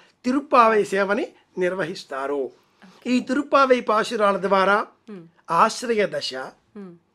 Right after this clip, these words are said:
Speaker 1: అభిముఖ్య దశ, ఈ విధంగా ఉండేటటువంటి దశలలో మొదటి ఐదు ఆశ్రయ దశ.
Speaker 2: Hmm.
Speaker 1: ఏ విధమైన అలంకరణలు మనం చేసుకోకూడదు.
Speaker 2: Hmm.
Speaker 1: పదహారవ పాశురం దాటినది మొదలుగా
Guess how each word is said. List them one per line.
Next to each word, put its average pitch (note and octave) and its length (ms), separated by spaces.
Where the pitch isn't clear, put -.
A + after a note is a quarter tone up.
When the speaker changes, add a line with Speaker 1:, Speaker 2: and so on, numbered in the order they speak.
Speaker 1:
అభిముఖ్య G#3+ 760
దశ, C3+ 180
ఈ C#4 220
విధంగా C4 460
ఉండేటటువంటి A#3 720
దశలలో G3+ 760
మొదటి G3 520
ఐదు G#3+ 300
ఆశ్రయ G#3 540
దశ. D#3 260
Speaker 2:
Hmm. - 500
Speaker 1:
ఏ F#3+ 220
విధమైన A#3 440
అలంకరణలు B3 920
మనం F#3+ 300
చేసుకోకూడదు. E3 720
Speaker 2:
Hmm. G3+ 140
Speaker 1:
పదహారవ C4+ 500
పాశురం B3 580
దాటినది A3+ 440
మొదలుగా A3 680